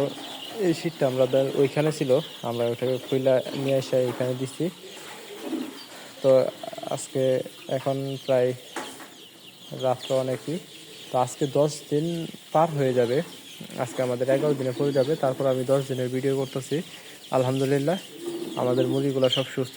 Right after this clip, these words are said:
আছে, কিন্তু আজকে আমাদের তিন পিস মুরগি মারা গেছে। তিন পিস মুরগি মারা যাওয়ার কারণটা মূলত এইটাই, আমাদের যে জায়গাটা ছিল আমরা জায়গাটা এর আগে বৃদ্ধি করি নাই, এই জন্য আমাদের তিন পিস মুরগি মারা গেছে। আমরা যদি এটা সকালে বা দিনের বেলা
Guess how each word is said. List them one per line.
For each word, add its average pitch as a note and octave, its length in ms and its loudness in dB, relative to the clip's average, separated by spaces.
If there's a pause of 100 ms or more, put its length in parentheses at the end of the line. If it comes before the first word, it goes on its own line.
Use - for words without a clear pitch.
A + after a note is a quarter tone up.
আছে, B2+ 160 -2
কিন্তু C3 240 -4
আজকে B2 260 0
আমাদের B2 240 0
তিন D3 160 -2
পিস C3 220 -4
মুরগি C3 320 -2
মারা B2+ 160 2
গেছে। C#3 240 -2
তিন D3 240 -4
পিস D3 200 -4
মুরগি D3+ 260 -2
মারা C#3 300 2
যাওয়ার D#3 240 2
কারণটা D#3+ 320 2
মূলত D3+ 320 0 (180)
এইটাই, C3 300 2 (440)
আমাদের B2 340 2 (160)
যে C#3 100 2 (300)
জায়গাটা C#3 440 2
ছিল C3+ 120 -4 (100)
আমরা B2+ 140 0
জায়গাটা C3+ 400 0 (120)
এর B2+ 160 2
আগে B2+ 240 2 (480)
বৃদ্ধি C3 320 2
করি C#3 220 4
নাই, F3+ 100 2 (180)
এই C3 140 -2
জন্য B2+ 120 0 (100)
আমাদের C3 200 -2 (100)
তিন D#3 180 -2
পিস B2+ 200 -4
মুরগি B2+ 300 -4
মারা B2+ 200 4
গেছে। B2 200 -2 (640)
আমরা B2+ 200 0
যদি C3 180 0 (100)
এটা C#3 200 4 (640)
সকালে D3 340 2 (140)
বা B2+ 160 10
দিনের C#3+ 320 0
বেলা D3 180 4